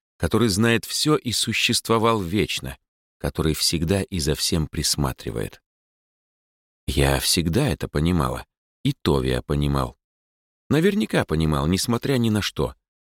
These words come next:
Получается, Ханна в корне ошибалась насчет дочери.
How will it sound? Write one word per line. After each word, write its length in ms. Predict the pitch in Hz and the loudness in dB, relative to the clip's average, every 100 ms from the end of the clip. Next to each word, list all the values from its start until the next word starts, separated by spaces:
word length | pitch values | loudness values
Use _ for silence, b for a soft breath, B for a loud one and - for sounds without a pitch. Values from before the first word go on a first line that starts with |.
| _ _ _ | _ _ _
Получается, 600 | 98 95 - 101 92 - | 2 2 4 2 2 -2
Ханна 420 | - 104 98 90 | 0 0 2 0
в 100 | 85 | -4
корне 400 | - 143 143 131 | -6 -4 0 0
ошибалась 540 | 113 - 95 78 67 - | 0 0 2 2 0 -2
насчет 380 | 73 - 85 | -4 -4 -4
дочери. 440 | 69 69 - 64 | -2 -2 -4 -8